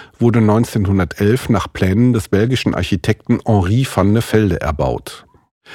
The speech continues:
Sie war ursprünglich als Teil einer Siedlung vorgesehen, die der Kunstmäzen Karl Ernst Osthaus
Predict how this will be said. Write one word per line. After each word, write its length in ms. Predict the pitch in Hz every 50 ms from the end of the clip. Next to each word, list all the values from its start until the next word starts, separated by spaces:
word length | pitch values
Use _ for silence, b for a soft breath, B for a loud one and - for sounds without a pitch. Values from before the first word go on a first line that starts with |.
| B B B
Sie 320 | B - 101 92 90 80
war 240 | 87 78 78 - -
ursprünglich 720 | 139 147 143 - - - - 95 92 92 87 80 - - 98
als 220 | 95 90 - -
Teil 320 | - - 95 98 101 -
einer 200 | - 101 104 104
Siedlung 400 | 95 90 117 190 - - 104 95
vorgesehen, 680 | 85 - - 107 107 104 107 98 101 110 113 120 127 - B B B B B B
die 160 | - 104 95
der 180 | 95 82 78
Kunstmäzen 1080 | 76 - - - - 80 - - - 95 90 82 - - - - 104 104 110 110 110 -
Karl 260 | - - 87 90 90
Ernst 320 | - - 90 87 - - -
Osthaus 540 | - 131 - - - 92 92 98 - -